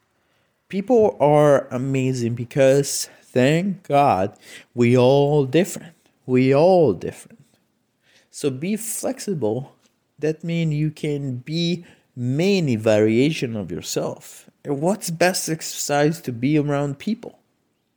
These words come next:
If you're around people, you learn more stories, you learn more things, you make you more flexible.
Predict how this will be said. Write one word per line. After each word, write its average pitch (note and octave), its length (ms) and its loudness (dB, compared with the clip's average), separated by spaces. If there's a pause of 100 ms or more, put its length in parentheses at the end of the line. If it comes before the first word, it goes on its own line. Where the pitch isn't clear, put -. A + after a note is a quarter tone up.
(320)
If D#3+ 160 -8
you're G#3 220 2
around F#3 300 -2
people, B2 440 0
you A#2+ 220 -2
learn C3 680 -2 (120)
more A2+ 320 -4 (340)
stories, A2+ 1000 -2
you G2+ 140 -4
learn B2+ 320 -2
more A2+ 360 -4 (1000)
things, B2+ 560 -8
you A2 60 -8
make A#2+ 360 -6
you G#2 80 -14
more E2+ 220 -14
flexible. - 760 -12